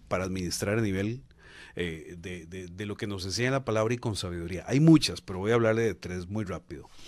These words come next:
Primero, tengo que gastar o invertir lo que gano en mis necesidades. Lo segundo, deudas,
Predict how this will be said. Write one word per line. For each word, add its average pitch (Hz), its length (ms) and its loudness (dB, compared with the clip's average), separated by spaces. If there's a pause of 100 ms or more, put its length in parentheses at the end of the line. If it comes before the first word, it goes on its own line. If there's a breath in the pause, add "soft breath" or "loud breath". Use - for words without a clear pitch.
(260 loud breath)
Primero, 175 420 8
tengo 175 240 4
que 175 120 0
gastar 151 540 4
o 120 120 2
invertir 113 580 2
lo 123 160 2
que 98 140 -2
gano 151 280 6
en 165 60 4
mis 139 100 4
necesidades. - 800 -6 (1000 loud breath)
Lo 123 200 4
segundo, 220 640 6 (420)
deudas, 110 680 2